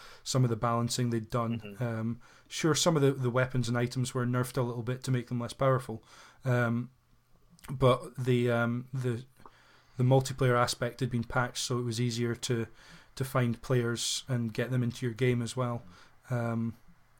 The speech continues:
Speaker 1: which is, is probably something we ought to talk about, actually. Um, there's,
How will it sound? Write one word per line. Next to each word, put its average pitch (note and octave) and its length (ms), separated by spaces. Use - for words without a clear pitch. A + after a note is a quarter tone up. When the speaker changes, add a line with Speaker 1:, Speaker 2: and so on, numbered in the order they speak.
Speaker 1:
which C3 220
is, B2+ 120
is C3+ 160
probably D3+ 280
something B2+ 240
we B2 80
ought B2+ 140
to - 80
talk D3 240
about, A#2 180
actually. B2 300
Um, C3 380
there's, C#3 420